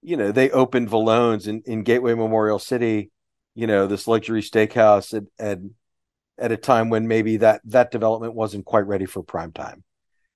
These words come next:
a-, a-, as opposed to River Oaks District and the Montrose Collective that have been, you know, really busy basically since the first places opened their doors. So kind of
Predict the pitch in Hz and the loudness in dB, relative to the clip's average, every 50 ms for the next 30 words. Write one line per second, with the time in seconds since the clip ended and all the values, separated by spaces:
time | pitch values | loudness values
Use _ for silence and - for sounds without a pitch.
0 | _ _ - - 110 - - - _ _ _ - 123 123 - 131 120 113 117 117 | _ _ -2 0 0 0 0 -4 _ _ _ -2 -2 0 2 2 2 2 0 2
1 | - 127 110 104 - - 117 110 110 113 - - 113 107 110 110 104 - - 110 | 4 4 4 4 2 2 2 2 2 2 0 -4 -2 0 0 0 0 0 -4 -6
2 | - - 110 95 - 107 104 127 165 202 - - 120 - - 120 113 107 - - | -4 -4 -4 -4 -4 -2 0 4 4 4 4 2 -2 0 2 2 2 2 2 0
3 | 107 92 87 107 101 107 - - 107 101 101 98 98 98 98 98 _ _ _ _ | -4 -2 -2 -2 -2 -2 -2 -2 -2 -2 -2 -2 -4 -8 -10 -12 _ _ _ _
4 | _ _ _ _ _ _ _ _ 156 147 104 98 101 98 120 117 113 104 95 - | _ _ _ _ _ _ _ _ -2 0 0 0 2 4 4 6 6 4 2 2
5 | - 107 104 - 104 98 95 - 107 101 101 - 104 - 104 101 95 90 - - | 0 -2 0 -2 -4 -4 -2 -2 -2 -2 -2 -4 -8 -4 -2 -2 -2 -2 -2 -4
6 | 107 95 - - - 101 - - 104 92 - - - 110 101 90 - - 95 80 | -6 -6 -6 -6 -6 -6 -6 -4 -6 -6 -6 -6 -6 -4 -4 -4 -6 -8 -12 -10
7 | 82 98 90 - - 87 85 82 76 104 87 - - 160 - - - _ _ _ | -8 -10 -10 -8 -10 -10 -10 -10 -10 -10 -10 -10 -12 -14 -16 -18 -20 _ _ _
8 | _ _ _ _ _ _ - - - 123 - - 165 143 131 120 110 107 | _ _ _ _ _ _ -6 -2 -2 -2 0 2 2 2 2 2 0 -2